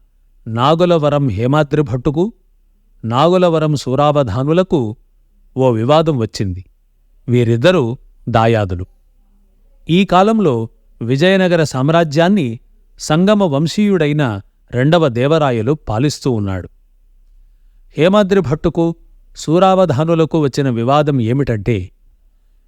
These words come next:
ఈ ఇద్దరికీ వంశపారంపర్య మిరాసీగా ఏడు గ్రామాల పౌరోహిత్యం ఉండేది.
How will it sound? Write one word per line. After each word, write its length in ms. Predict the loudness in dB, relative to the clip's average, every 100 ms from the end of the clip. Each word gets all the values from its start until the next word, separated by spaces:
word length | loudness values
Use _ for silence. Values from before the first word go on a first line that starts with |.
| _ -4
ఈ 220 | -2 0
ఇద్దరికీ 600 | 0 0 0 0 -2 -4 -8 _ _ _ _ -4
వంశపారంపర్య 960 | -2 0 0 2 2 0 0 0 0
మిరాసీగా 800 | 0 0 2 0 0 -4 -2 -6 -8 _ _ _ -10
ఏడు 300 | -2 0 0
గ్రామాల 640 | 0 -2 0 2 2 0
పౌరోహిత్యం 800 | -2 -2 0 0 0 -2 -2 0
ఉండేది. 440 | 0 -2 -4 -6